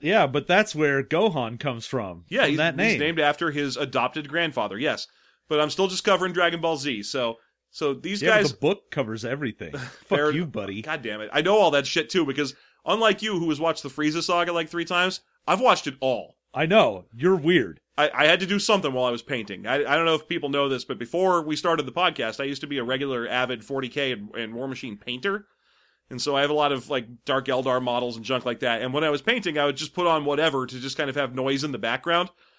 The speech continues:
Speaker 2: And that meant the entire Dragon Ball story.
Speaker 1: Yeah, well, there's nothing better for generating noise in the background than Dragon Ball.
Speaker 2: It's true. You can, 'cause if you look up, it's just some guy grunting and yelling still.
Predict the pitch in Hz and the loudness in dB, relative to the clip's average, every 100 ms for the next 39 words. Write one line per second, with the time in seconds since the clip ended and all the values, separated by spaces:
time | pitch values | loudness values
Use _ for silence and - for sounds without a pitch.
0 | _ _ 151 139 170 185 156 - 120 165 | _ _ -4 0 2 2 0 -2 -6 -4
1 | 165 - 190 175 113 107 127 113 110 101 | -4 0 2 2 2 0 0 0 -4 -4
2 | 101 - 98 80 160 175 147 170 262 185 | -4 -6 -8 -8 0 0 2 4 2 2
3 | 190 202 151 131 147 143 139 123 139 143 | 0 0 -2 0 0 0 -2 -4 -2 -2
4 | 139 135 123 127 131 135 123 131 127 127 | -2 -2 -2 -2 -2 -2 -4 -4 -2 -2
5 | 127 120 113 123 117 113 113 110 101 95 | -2 -4 -4 -6 -6 -4 -4 -6 -8 -6
6 | 110 156 - 294 175 - 151 185 190 175 | -4 -4 -2 0 0 0 -6 -6 -6 -4
7 | 208 202 208 208 226 240 247 - 147 - | -2 0 0 2 2 4 0 0 -6 -4
8 | 180 196 180 185 175 147 170 175 170 156 | -2 -2 0 0 2 0 2 0 -2 0
9 | 185 160 127 - 123 104 107 | 2 2 -2 -4 -4 -4 -6